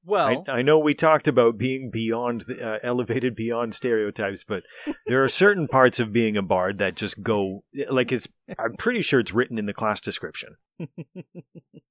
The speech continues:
Speaker 2: Or is it
Speaker 1: Well,
Speaker 2: someone else? Is it
Speaker 1: it
Speaker 2: someone
Speaker 1: can,
Speaker 2: else?
Speaker 1: it can be one of the characters. It could be Beta,
Speaker 2: Mm-hmm.
Speaker 1: or it could be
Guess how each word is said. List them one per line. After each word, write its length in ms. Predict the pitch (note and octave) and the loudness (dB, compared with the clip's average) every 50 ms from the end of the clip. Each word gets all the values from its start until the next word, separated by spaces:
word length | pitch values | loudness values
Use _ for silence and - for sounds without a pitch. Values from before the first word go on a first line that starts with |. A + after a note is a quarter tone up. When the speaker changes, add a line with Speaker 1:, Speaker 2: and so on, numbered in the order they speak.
| B3 - _ _ _ _ _ _ _ _ _ _ _ _ _ _ - | -20 -20 _ _ _ _ _ _ _ _ _ _ _ _ _ _ -6
Speaker 2:
Or 140 | - B2 B2+ | -2 0 0
is 140 | A#2+ G#2 A#2 | 0 0 -2
it 80 | A2+ | 0
Speaker 1:
Well, 80 | F#2+ - | 2 2
Speaker 2:
someone 260 | C#3 B2+ - A2+ G2 | 2 2 2 0 -2
else? 380 | G#2+ G#2+ F2+ D#2 - - - - _ - | -4 -6 -8 -8 -8 -10 -12 -12 _ -20
Is 160 | F2+ F2 - | -20 -16 -16
it 60 | G#2 | -8
Speaker 1:
it 60 | - - | -4 -4
Speaker 2:
someone 180 | F3+ G3 F#3+ | -4 -2 -2
Speaker 1:
can, 100 | - G#3 F#3+ | -2 -2 -2
Speaker 2:
else? 120 | F#3 - | -2 -4
Speaker 1:
it 140 | - G3 - | -4 -4 -2
can 160 | - A3 F#3 E3+ | -2 -2 -2 -2
be 480 | D3+ F3 F3+ F#3+ G3 G3 G3 G3 G3 _ _ | -4 -6 -8 -8 -10 -12 -14 -14 -16 _ _
one 300 | - E3+ D3 C#3+ D#3 F#3 | -16 -10 -8 -6 -6 -6
of 40 | |
the 60 | G3+ B3 | -8 -10
characters. 800 | - - A3+ F3+ F3 F3 - - G3 A3+ D4 D#4 - - - - _ | -8 -6 -4 -4 -4 -6 -8 -8 -10 -10 -10 -10 -16 -20 -20 -16 _
It 140 | - - - | -14 -12 -8
could 200 | - D#3 C#3+ B2+ | -8 -8 -8 -8
be 440 | - D#3 D#3+ E3 F3 F#3+ G3+ G#3 G#3 _ | -10 -12 -12 -12 -12 -14 -16 -16 -18 _
Beta, 640 | - - D3 C3+ D#3+ D#3 C#3+ C3+ C3+ C3 D3+ A3+ B3+ _ _ _ _ _ _ _ _ _ | -20 -20 -10 -6 -4 -2 -2 -2 -2 -2 -4 -4 -6 _ _ _ _ _ _ _ _ _
Speaker 2:
Mm-hmm. 340 | - F2+ D2 F#2+ G#2 A2+ C#3 D#3 | -20 -18 -16 -16 -16 -14 -8 -4
Speaker 1:
or 160 | D#3+ F3+ F#3+ | -2 -2 -2
it 80 | - | -2
could 180 | - G#3 F#3+ D#3+ | -2 -2 -2 -2
be 460 | D3+ G3+ G3+ G3+ G3+ G#3 G#3 G3+ G3 | -2 -6 -6 -8 -10 -12 -12 -14 -16